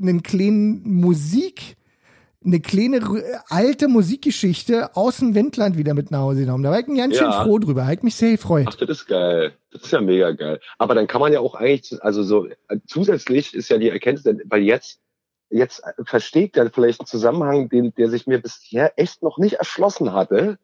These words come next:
Speaker 2: Ähm, aber jetzt macht es doch Sinn, wenn du sagst, da ist es voll schön, weil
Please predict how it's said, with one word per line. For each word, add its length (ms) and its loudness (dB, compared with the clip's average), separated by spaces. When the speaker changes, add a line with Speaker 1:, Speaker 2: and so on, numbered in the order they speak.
Speaker 2:
Ähm, 400 0
aber 180 2
jetzt 220 0
macht 160 -4
es 100 -4
doch 200 -4
Sinn, 420 0
wenn 80 2
du 80 0
sagst, 280 -2
da 160 0
ist 140 -4
es 100 -12
voll 360 0
schön, 560 0
weil 340 2